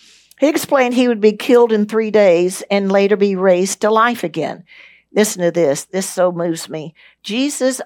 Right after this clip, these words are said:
opened his heart and he spoke freely with his disciples. These, these people were close to him. He lived with them. He poured his life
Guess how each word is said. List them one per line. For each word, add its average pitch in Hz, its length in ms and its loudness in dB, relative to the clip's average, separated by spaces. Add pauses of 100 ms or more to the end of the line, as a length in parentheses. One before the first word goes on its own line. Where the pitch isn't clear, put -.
opened 240 400 -2
his 226 280 -4
heart 170 680 -2 (280)
and 196 180 -6
he 214 180 -8
spoke 196 420 -8
freely 208 720 -6
with 180 220 -6
his 180 180 -8
disciples. 214 640 -10 (240)
These, - 280 -2
these 311 180 -2
people 370 280 -2
were 208 140 -2
close - 420 -4
to 175 100 -4
him. 160 320 -8 (920)
He 311 220 -6
lived 277 340 -2
with 233 160 -6
them. 202 160 -8
He 254 160 -8
poured 311 300 -6
his 220 240 -4
life 262 440 -6